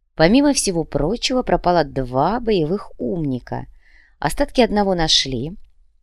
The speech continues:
При расследовании рыцари допросили всех, кто принимал участие в нападении,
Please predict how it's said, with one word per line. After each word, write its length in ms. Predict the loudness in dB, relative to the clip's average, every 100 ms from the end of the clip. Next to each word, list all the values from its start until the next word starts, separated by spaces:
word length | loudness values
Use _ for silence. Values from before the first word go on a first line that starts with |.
| _
При 140 | -2 0
расследовании 560 | 2 0 -2 -2 -2
рыцари 300 | -4 -4 -4
допросили 460 | -2 -2 -4 -4 -6
всех, 300 | -2 -2 -2
кто 160 | -6
принимал 360 | -6 -4 -2 0
участие 420 | 0 -2 -2 -4
в 40 | -6
нападении, 580 | -2 -2 -2 -8 -10